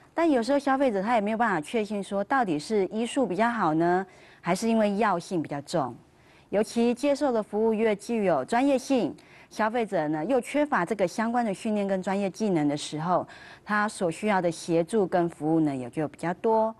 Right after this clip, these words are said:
那消费者只能相信服务人员的一个专业的技能。那大部分的一个服务呢，多数的服务都是属于，呃，经验属性或者是信任属性比较多。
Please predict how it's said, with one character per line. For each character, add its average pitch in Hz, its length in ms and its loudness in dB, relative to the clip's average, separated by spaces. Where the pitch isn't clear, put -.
那 185 160 2
消 196 160 0
费 202 160 0
者 160 220 0
只 139 140 -10
能 139 160 -6
相 180 200 0
信 180 240 -2
服 156 160 -4
务 165 60 0
人 151 160 0
员 139 180 -4
的 131 220 -8
一 135 80 -6
个 131 300 -6
专 170 280 2
业 175 280 2
的 135 100 -8
技 180 240 -2
能。 123 260 -4
那 311 260 2
大 330 180 0
部 320 140 -4
分 294 180 0
的 196 160 2
一 180 60 0
个 170 180 0
服 165 320 -4
务 175 60 2
呢， 147 320 -2
多 285 160 2
数 233 160 -4
的 170 140 -2
服 151 180 -8
务 147 60 -4
都 151 140 -4
是 156 100 -4
属 135 260 -8
于， 127 240 -8
呃， 147 140 -4
经 233 220 -2
验 247 100 -2
属 131 180 -6
性 143 160 -4
或 147 140 -6
者 131 120 -10
是 117 40 -8
信 180 260 -2
任 165 100 2
属 147 140 -10
性 131 220 -6
比 123 80 -14
较 135 140 -12
多。 131 300 -10